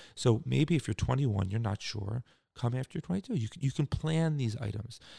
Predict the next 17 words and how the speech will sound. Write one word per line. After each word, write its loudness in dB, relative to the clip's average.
If -2
you, 4
you 4
wanna 4
serve, 4
uh, 2
we, 4
a 4
lot 8
of 2
people 2
wanna 6
serve 4
in 0
the 2
spokesperson's 0
office. 0